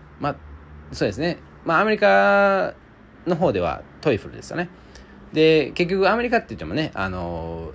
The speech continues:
英語ってね、あの、イングリッシュなんで、イングランドということで、英国なんで、結局はね、あの、アイエルツのこと、まあ、イギリスがそのアイエルツ作ったんですけども、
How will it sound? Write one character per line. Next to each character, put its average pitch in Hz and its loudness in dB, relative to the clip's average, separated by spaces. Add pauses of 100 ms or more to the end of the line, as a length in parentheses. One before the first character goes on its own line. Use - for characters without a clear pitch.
英 156 4
語 156 0
っ 156 -4 (440)
て 80 -14
ね、 - -4
あ 104 -6
の、 95 -8
イ 170 4
ン 160 4
グ 113 0
リ 92 -4
ッ - -6
シ - -10
ュ 67 -14
な 90 -8
ん 90 -8
で、 90 -8
イ 170 2
ン 160 2
グ 110 0
ラ 80 -6
ン 76 -12
ド 69 -12 (380)
と 101 -6
い 95 0
う 92 -8
こ 92 -8
と 82 -8
で、 87 -6
英 160 0
国 82 -8 (720)
な 92 -6
ん 82 -8
で、 85 -4 (380)
結 175 -2
局 226 0
は 107 4
ね、 73 -10
あ 95 -6
の、 92 -8
ア 160 2
イ 160 4
エ 147 2
ル 127 -2
ツ 90 -12
の 80 -10
こ 80 -14
と、 65 -12 (120)
ま 139 2
あ、 113 0
イ 156 4
ギ 160 6
リ 156 8
ス 139 4 (200)
が 165 2
そ 95 -6
の 92 -6
ア 117 0
イ 110 0
エ - 0
ル 95 -4
ツ - -16
作 - -10
っ - -6
た 78 -10
ん 76 -12
で - -14
す - -18
け 90 -12
ど 123 -6
も、 143 -4